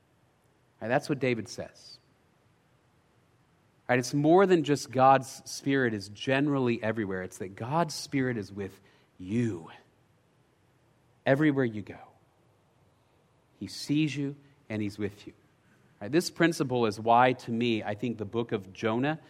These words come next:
is one of the funniest books in the entire Bible. If you read the book of Jonah and understand what's going on, you can't help but laugh, 'cause you remember God says to Jonah, he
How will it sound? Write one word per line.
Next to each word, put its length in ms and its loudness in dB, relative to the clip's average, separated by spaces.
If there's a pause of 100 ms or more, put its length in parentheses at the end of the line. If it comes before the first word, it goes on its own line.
(220)
is 140 -8
one 140 -2
of 80 -8
the 80 -8
funniest 840 0
books 680 -6
in 120 -4
the 120 -4
entire 600 0 (720)
Bible. 380 -2 (1300)
If 120 0
you 140 4
read 300 8
the 80 4
book 180 8
of 140 4
Jonah 300 12
and 120 8
understand 640 8
what's 200 2
going 240 8
on, 180 12
you 60 2
can't 280 2
help 240 12
but 100 4
laugh, 340 12
'cause 180 -2
you 60 2
remember 260 6
God 340 12
says 360 8
to 100 -2
Jonah, 280 10
he 60 0